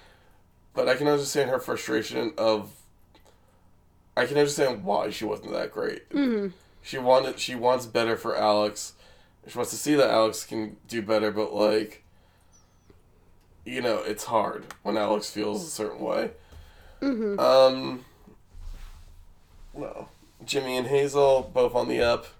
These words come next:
Speaker 1: Um, Snake's on the up for just shitting all over Peter.
Speaker 2: Thank God.
Speaker 1: Uh,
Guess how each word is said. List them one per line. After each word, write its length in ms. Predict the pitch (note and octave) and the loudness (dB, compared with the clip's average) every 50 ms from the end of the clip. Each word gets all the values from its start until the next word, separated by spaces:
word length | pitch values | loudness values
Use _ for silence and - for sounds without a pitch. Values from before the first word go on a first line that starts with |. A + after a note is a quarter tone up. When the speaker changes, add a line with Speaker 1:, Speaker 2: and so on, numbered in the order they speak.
| _ _ - - _ _ _ _ - - _ _ - - _ _ _ _ _ _ - A2 | _ _ -20 -20 _ _ _ _ -20 -20 _ _ -20 -20 _ _ _ _ _ _ -2 2
Speaker 1:
Um, 1000 | A2+ A#2 A#2 A#2 A#2 A#2 A#2 A#2 A#2 A#2 A#2 A2+ A#2 A#2 A#2 A#2 A2+ A2+ - - - - _ - - - - - _ _ - _ _ _ _ _ _ _ _ _ _ _ - - _ _ _ _ _ _ _ _ _ _ _ _ _ _ _ _ _ _ _ _ _ _ _ _ _ _ _ _ _ _ _ _ _ _ _ _ _ _ - - - - - _ _ - - _ _ _ _ - _ _ _ _ - - _ - | 4 6 6 6 6 6 4 4 4 4 4 4 2 2 -2 -4 -6 -8 -12 -16 -20 -20 _ -20 -20 -20 -20 -20 _ _ -20 _ _ _ _ _ _ _ _ _ _ _ -20 -20 _ _ _ _ _ _ _ _ _ _ _ _ _ _ _ _ _ _ _ _ _ _ _ _ _ _ _ _ _ _ _ _ _ _ _ _ _ _ -20 -20 -20 -20 -20 _ _ -20 -20 _ _ _ _ -20 _ _ _ _ -20 -20 _ -14
Snake's 380 | - - C#3 C3+ C3 B2+ - | -8 -2 0 0 0 2 2
on 120 | C3+ B2+ B2+ | 2 2 2
the 160 | B2 G#2+ G2+ | 0 2 4
up 260 | A2+ A2+ A2+ G#2+ G#2 | 6 6 4 4 0
for 400 | - A2+ A2+ A2+ A2 G#2+ - - | -2 0 2 2 2 2 -2 -4
just 180 | - A2 G#2+ - | -10 -12 -8 -8
shitting 300 | - - A#2+ A#2 A#2 A2+ | -6 -4 -2 -2 0 2
all 140 | A2 A2 A2+ | 2 2 2
over 120 | A2+ A2 | 0 -2
Peter. 480 | - - B2 A2+ A2 B3 B3 - - - - - - - - | -4 -4 -4 -2 0 0 0 -2 -2 -6 -16 -20 -12 -2 2
Speaker 2:
Thank 300 | C#4+ A#3+ G#3 G3 - - | 4 4 4 2 0 -2
God. 480 | - G3+ F#3+ F#3 F3+ F3+ F3+ G3+ C4+ - - - - - - - - | -4 -2 0 0 2 2 0 0 -2 -8 -14 -20 -20 -20 -18 -12 -8
Speaker 1:
Uh, 760 | A#2 A#2+ A#2+ B2 B2 A#2+ A#2+ A#2 A#2 A#2 A2+ A#2 A2+ G#2+ | -4 -2 0 2 2 4 4 4 6 6 6 6 4 2